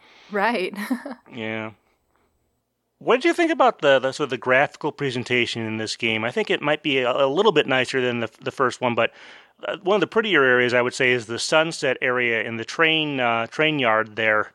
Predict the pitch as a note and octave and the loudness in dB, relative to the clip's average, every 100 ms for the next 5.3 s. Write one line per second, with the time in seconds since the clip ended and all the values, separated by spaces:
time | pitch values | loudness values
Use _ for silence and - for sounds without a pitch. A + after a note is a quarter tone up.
0 | _ C3 A#2 A2+ A2 G#2+ A2 - E3 - | _ -8 -4 -2 -2 -4 -6 -4 -4 -2
1 | B2+ A2 G#2 G2+ G2 - - - _ _ | -2 0 0 -2 -4 -8 -20 -20 _ _
2 | B2 B2 C3 B2 C3 A#2+ A#2 A2+ A#2+ A#2 | -4 -2 0 0 0 -2 -2 -2 -4 -2
3 | A#2 A2+ - - A#2+ - - - C3+ B2 | -2 -4 -10 -12 -12 -10 -10 -6 -4 -2
4 | A2+ C#3+ - B2 - - A#2+ A#2+ A#2+ A2+ | -2 -4 0 -2 -2 -2 0 0 0 -4
5 | A2 G2+ F#2+ | -4 -2 -2